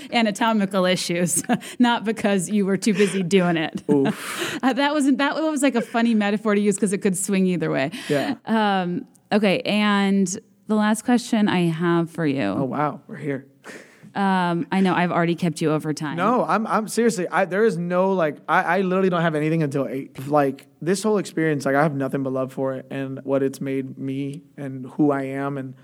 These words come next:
Speaker 2: the lessons I've learned, the people I've met, and, like,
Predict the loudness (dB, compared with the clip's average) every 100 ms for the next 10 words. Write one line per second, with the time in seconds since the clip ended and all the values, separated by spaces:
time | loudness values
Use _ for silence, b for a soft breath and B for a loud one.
0 | b b b 0 2 2 2 0 2 0
1 | 0 -2 -4 -2 -4 -4 -6 -2 -4 -4
2 | -8 -8 -10